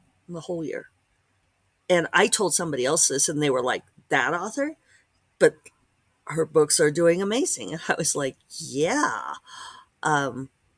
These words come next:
and her agent says that she doesn't really understand the contract. Um,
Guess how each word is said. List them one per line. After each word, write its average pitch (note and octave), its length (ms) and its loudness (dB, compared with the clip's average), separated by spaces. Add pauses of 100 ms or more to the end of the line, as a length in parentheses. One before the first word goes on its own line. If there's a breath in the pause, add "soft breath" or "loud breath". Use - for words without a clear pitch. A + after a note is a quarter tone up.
(120)
and D#3+ 340 4 (180)
her E3+ 440 2 (500)
agent G3 540 4 (380)
says - 540 2
that E3+ 180 -2
she - 140 -2
doesn't C#3+ 380 0
really F#3+ 320 0
understand F#3+ 640 -2
the G3+ 60 -6
contract. A3+ 840 -6 (600 loud breath)
Um, D#3 460 -4